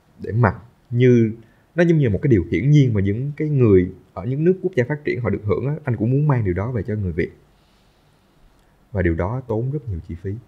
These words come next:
tốn kinh khủng luôn. Giống như là anh hay nói đùa á, là những người, gọi là những cái người khởi nghiệp cùng một thời với anh về mảng thời trang á, có người mua nhà lầu, xe hơi, biệt thự,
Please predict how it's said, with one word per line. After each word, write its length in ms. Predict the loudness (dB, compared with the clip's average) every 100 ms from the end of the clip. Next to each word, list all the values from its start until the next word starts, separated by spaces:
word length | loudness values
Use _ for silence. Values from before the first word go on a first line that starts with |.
| _ _
tốn 140 | -8 -2
kinh 220 | 2 2
khủng 260 | 0 -8
luôn. 160 | -8 -8 -14 _ _ _ _ _ _ _ _ -8
Giống 140 | -2
như 120 | 0
là 200 | 2 -2 -6 -6
anh 100 | -2
hay 100 | 0
nói 140 | 2
đùa 220 | 4 4
á, 80 | 2
là 160 | 0 -2 -10 _ -8
những 480 | -6 -4 -6 -4 -2
người, 380 | -2 -2 -4 -8 _ _ _ _ _ _ _ -8
gọi 160 | -4
là 100 | -4
những 240 | -4 -8 -8
cái 160 | -8
người 280 | -6 -6 -6 -8
khởi 260 | -10 -6 -2
nghiệp 200 | 0 -2 -4 -2
cùng 200 | 0 0
một 80 | -2
thời 220 | -2 -2
với 140 | 0 0
anh 260 | 0 -2
về 80 | -4
mảng 200 | -6 -6
thời 160 | -4 -2
trang 260 | 0 0
á, 100 | -2 -8 -20 _
có 120 | -4
người 200 | 0 2
mua 380 | 2 2 2 0
nhà 420 | -2 -2 -2 0
lầu, 400 | 0 -2 -2 -4 -4
xe 160 | -2
hơi, 360 | -2 0 0 0
biệt 160 | 0 -4 -8
thự, 300 | -6 -4